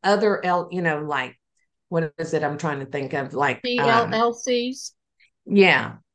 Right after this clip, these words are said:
Speaker 2: Yeah. So it affects any entity that has to file in a state to begin its official legal formation,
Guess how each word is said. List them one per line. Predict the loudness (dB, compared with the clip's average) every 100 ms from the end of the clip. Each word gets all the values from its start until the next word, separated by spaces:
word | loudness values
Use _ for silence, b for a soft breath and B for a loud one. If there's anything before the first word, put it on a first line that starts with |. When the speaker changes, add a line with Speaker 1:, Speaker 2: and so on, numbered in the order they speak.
| -2
Speaker 2:
Yeah. | 2 2
So | 0 0 2 2
it | 2 2
affects | 2 -2 -2 -2 -2 -6 -16 _ _ _
any | -2 -2 -4 0
entity | 0 2 -2 -2 -4 -2
that | -2 -2
has | -2 -2 -2
to | -4 -6
file | 0 2 4 4 2 0 -2 -4 -4
in | 0 0 2
a | 2
state | 2 -4 0 4 4 2 -6
to | -6
begin | -4 -6 -2 0
its | 0 0
official | -4 -4 -6 -4 -2 -2 0
legal | 0 0 -2
formation, | -2 -2 0 2 0 -2 -4 -2 -2